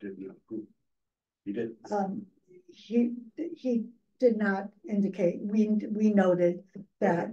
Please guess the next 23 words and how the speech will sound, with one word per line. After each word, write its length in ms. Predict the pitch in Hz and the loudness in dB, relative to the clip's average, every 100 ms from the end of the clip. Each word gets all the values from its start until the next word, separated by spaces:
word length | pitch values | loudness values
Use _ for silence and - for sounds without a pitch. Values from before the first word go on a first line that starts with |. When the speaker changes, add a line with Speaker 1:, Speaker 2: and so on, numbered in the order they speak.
| - | -4
Speaker 2:
uh, 160 | 180 180 | -2 -2
the 140 | 190 | -2
assessor 440 | 175 190 175 190 165 | -4 -4 -6 -4 -4
did 180 | 170 160 | -4 -4
not. 180 | 156 - - - _ _ _ _ - | -8 -14 -20 -20 _ _ _ _ -8
Um, 300 | 180 175 - | -4 -2 -4
he 140 | - 240 | 0 4
was 220 | 214 214 | 4 4
directed 680 | 202 175 185 185 - 185 - - - - | 0 0 -2 -4 -8 -8 -8 -12 -16 -8
to 80 | 170 | -6
write 280 | 165 - - | -6 -8 -14
the 80 | |
check 220 | 180 - - _ _ _ _ _ 339 - | -12 -12 -12 _ _ _ _ _ -18 -16
split. 680 | - - - 170 - - - _ _ _ _ _ | -16 -16 -8 -6 -6 -14 -20 _ _ _ _ _
So 220 | - 175 | 0 0
he 300 | 165 202 196 | 2 0 0
listened 580 | 170 180 180 175 165 160 | 2 2 2 0 -2 -4
to 440 | - 160 156 156 - _ _ _ _ _ _ _ _ _ - | 0 0 2 -2 -8 _ _ _ _ _ _ _ _ _ -6
Speaker 1:
Well, 160 | 117 | -4
I 160 | - - | -2 -4
thought 260 | - - 175 | 0 2 2
he 60 | |
Speaker 2:
Supervisor 220 | 120 117 | -2 -4